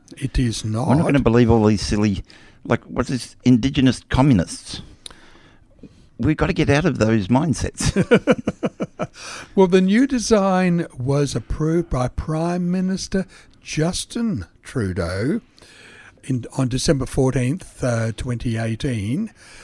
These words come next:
Speaker 2: And
Speaker 1: But
Speaker 2: it's a secret.
Speaker 1: it, but it is a secret at the moment.
Speaker 2: Yes.
Speaker 1: That's right. The details of the current, of the design are currently under wraps as the Mint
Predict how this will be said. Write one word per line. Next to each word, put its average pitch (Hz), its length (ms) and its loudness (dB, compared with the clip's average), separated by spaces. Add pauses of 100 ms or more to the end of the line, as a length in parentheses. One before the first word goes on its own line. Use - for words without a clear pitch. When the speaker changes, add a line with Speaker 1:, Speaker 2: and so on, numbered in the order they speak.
(360)
Speaker 2:
And 87 100 0
Speaker 1:
But - 120 2
Speaker 2:
it's - 100 -6
a 85 80 2
secret. - 500 0 (260)
Speaker 1:
it, 131 200 -6 (140)
but 156 200 0
it 143 220 0
is 143 340 0 (100)
a 135 60 -2
secret - 600 -4 (180)
at - 160 -10
the 127 100 -8
moment. 127 640 -6
Speaker 2:
Yes. - 260 -14
Speaker 1:
That's 120 260 -6
right. 117 380 -2 (380)
The 139 80 -4
details 185 480 0
of 151 80 2
the 147 60 -8
current, 170 520 0
of 156 120 -2
the 147 100 0
design 151 420 -2
are 143 60 -6
currently 160 420 -2
under 139 220 -4
wraps 196 420 -8 (320)
as 117 160 -8
the 92 140 -6
Mint 127 340 -2